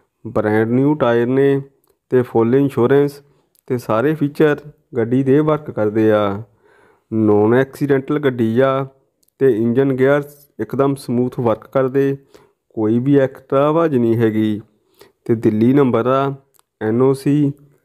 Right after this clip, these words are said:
ਮਾਲਕ ਵੀਰ ਲੈ ਕੇ ਦੇਣਗੇ। ਤੇ ਸਾਰੇ ਡਾਕੂਮੈਂਟ ਗੱਡੀ ਦੇ ਕੰਪਲੀਟ ਆ। ਇੱਕਦਮ ਸਾਫ਼ ਸੁਥਰੀ ਕੰਡੀਸ਼ਨ 'ਚ ਗੱਡੀ ਆ। ਤੇ ਗੱਡੀ ਦਾ ਰੇਟ ਇੱਕ ਲੱਖ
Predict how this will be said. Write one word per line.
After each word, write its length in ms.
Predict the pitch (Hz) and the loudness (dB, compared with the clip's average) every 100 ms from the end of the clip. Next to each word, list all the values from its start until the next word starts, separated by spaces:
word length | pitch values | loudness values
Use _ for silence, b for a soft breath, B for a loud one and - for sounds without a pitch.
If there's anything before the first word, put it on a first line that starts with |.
| - | -10
ਮਾਲਕ 380 | 110 107 131 135 | -2 0 -2 -4
ਵੀਰ 300 | 127 123 156 | -2 0 2
ਲੈ 180 | 180 180 | 2 2
ਕੇ 160 | - | 0
ਦੇਣਗੇ। 600 | 113 113 110 107 107 104 - _ b b b b - | 0 0 0 -2 -2 -2 -6 _ b b b b -4
ਤੇ 120 | 113 | -4
ਸਾਰੇ 340 | 110 113 131 | 0 -2 0
ਡਾਕੂਮੈਂਟ 680 | 156 135 - 139 139 139 139 - - - | 0 -4 -4 -2 0 0 -4 -20 -10 -6
ਗੱਡੀ 240 | 117 131 | -2 -2
ਦੇ 160 | 131 139 | 2 2
ਕੰਪਲੀਟ 540 | 139 127 120 110 110 | 2 -4 -2 -4 0
ਆ। 240 | 143 143 139 - b b b - | 0 0 -2 -10 b b b -8
ਇੱਕਦਮ 440 | 110 113 135 143 139 | -6 -2 -2 -2 -6
ਸਾਫ਼ 360 | - 113 113 | -6 -4 -4
ਸੁਥਰੀ 340 | - 127 139 139 | -6 -8 -2 0
ਕੰਡੀਸ਼ਨ 420 | 143 123 117 135 | 0 -2 -2 -2
'ਚ 100 | 139 | 0
ਗੱਡੀ 400 | 180 151 120 110 | 0 0 0 0
ਆ। 260 | 107 104 104 - _ b b b _ - | 0 -2 -6 -14 _ b b b _ -6
ਤੇ 80 | |
ਗੱਡੀ 360 | 113 117 107 110 | -2 -2 0 -2
ਦਾ 220 | 123 143 | 0 0
ਰੇਟ 300 | 143 143 139 _ _ - | 0 -4 -6 _ _ -8
ਇੱਕ 300 | 117 - 139 | -8 -6 -2
ਲੱਖ 360 | 135 139 - | -2 -2 -6